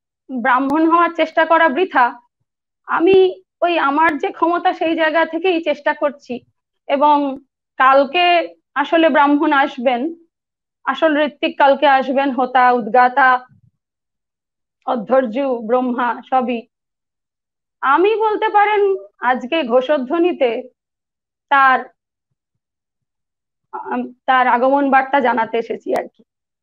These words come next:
এর বেশি যোগ্যতা আমার কিছু নেই। আরো কত কত কি যে আমার ছাত্ররা আমাকে করে তুলতে চাইছে। তারা জানে আমি মাইকের সামনে দাঁড়ালে ঠকঠক করে কাঁপি, সেই জন্য তারা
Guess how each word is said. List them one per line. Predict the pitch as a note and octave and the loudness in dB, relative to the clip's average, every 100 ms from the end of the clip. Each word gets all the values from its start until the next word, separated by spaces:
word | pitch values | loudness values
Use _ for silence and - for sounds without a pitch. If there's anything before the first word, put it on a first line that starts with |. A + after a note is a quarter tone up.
| _ _ _ _ _ _ _ _ _ _ _ _ - | _ _ _ _ _ _ _ _ _ _ _ _ -6
এর | C#4+ B3 | -2 2
বেশি | C4 F#4+ | 2 4
যোগ্যতা | E4+ F4+ F4 G4+ | 2 2 2 2
আমার | G4 E4+ E4 | 4 2 0
কিছু | B3+ A3+ | -4 -8
নেই। | G3+ A3+ - _ _ _ | -10 -12 -18 _ _ _
আরো | B3+ F4 | 2 2
কত | G4 D#4+ F4 | 4 2 2
কত | E4+ F#4+ | 2 0
কি | G#4 A4 | 2 0
যে | G4 | 2
আমার | F#4+ F#4+ | 2 0
ছাত্ররা | F#4+ E4+ - E4 E4 | 0 -4 -2 0 0
আমাকে | D#4 D4 | 0 -4
করে | C#4+ C#4 C4+ | -2 -2 -2
তুলতে | D4 C4 C#4 | -4 -6 -2
চাইছে। | C4 B3 B3 A#3 G#3+ - _ _ _ | -2 -2 -4 -4 -4 -12 _ _ _
তারা | C#4+ D#4+ | 0 2
জানে | D#4+ D#4+ F4+ F4+ | 2 4 4 4
আমি | D#4 D#4+ D4+ C4 B3+ | 2 2 0 -2 -4
মাইকের | C4+ C#4 D4 D4+ | -2 0 0 -2
সামনে | D4+ D4+ C#4+ | 0 0 0
দাঁড়ালে | C4 C4 C#4 | 0 0 0
ঠকঠক | C4+ B3+ C#4+ C4+ | -2 -6 -6 -4
করে | C4+ C4+ | -4 -4
কাঁপি, | C4 B3+ B3+ A3+ - _ _ _ _ | -6 -8 -8 -10 -14 _ _ _ _
সেই | - D#4+ | 0 2
জন্য | E4 F4+ F#4 | 4 4 4
তারা | F4 E4 D#4 G3+ | 4 4 4 2